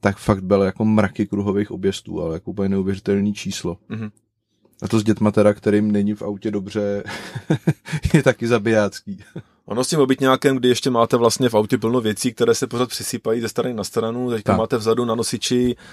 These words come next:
Speaker 2: máte velký box na, na kočárky, takové ty věci, máme ještě vzadu kola, takže ono se to celé prostě houpe jako loď a na těch retardérech třeba člověk opravdu jede krokem. Mně se stalo třeba, že jsem přehlídl retardér, kde mi opravdu nosič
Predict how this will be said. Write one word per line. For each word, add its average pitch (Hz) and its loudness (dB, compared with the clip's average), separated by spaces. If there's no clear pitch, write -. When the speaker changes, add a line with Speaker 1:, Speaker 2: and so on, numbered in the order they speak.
Speaker 2:
máte 113 4
velký 113 6
box 101 2
na, 98 4
na 95 -2
kočárky, 120 2
takové 113 2
ty 120 -2
věci, 117 0
máme 107 2
ještě 107 -2
vzadu 113 2
kola, 110 4
takže 107 0
ono 110 2
se - -6
to 117 0
celé 110 0
prostě 113 0
houpe 104 2
jako 110 2
loď 123 2
a 104 0
na 104 0
těch 117 -2
retardérech 110 4
třeba 113 0
člověk 113 -2
opravdu 110 -2
jede 113 4
krokem. 104 -2
Mně 98 -4
se 110 -6
stalo 104 -2
třeba, 104 -6
že 107 -4
jsem 107 -4
přehlídl 107 2
retardér, 107 4
kde 101 4
mi 104 4
opravdu 104 2
nosič 107 0